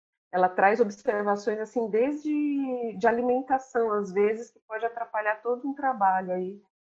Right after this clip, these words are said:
é, nos próximos dias. Ou seja, você dá aquela carga, né, de assistência e no outro dia você não aguenta mais nada.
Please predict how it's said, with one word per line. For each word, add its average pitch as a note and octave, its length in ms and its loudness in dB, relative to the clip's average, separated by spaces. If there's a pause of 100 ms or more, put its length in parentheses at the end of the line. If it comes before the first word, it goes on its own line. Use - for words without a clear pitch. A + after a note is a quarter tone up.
(160)
é, F#3 460 2
nos F#3+ 240 -10
próximos F#3+ 420 0
dias. F#3 220 -2
Ou F#3 40 -8
seja, F3 180 -2
você F3 200 -2
dá G3+ 140 2
aquela G#3+ 260 -2
carga, B3 460 0
né, A3+ 220 -4
de G#3 100 -10
assistência A#3+ 720 -6 (220)
e A#3 40 -12
no A3+ 60 -2
outro A#3 180 -2
dia G#3+ 140 -6
você A3+ 100 -12
não A#3+ 100 -2
aguenta A#3+ 260 -6
mais B3 120 -10
nada. F3 320 -8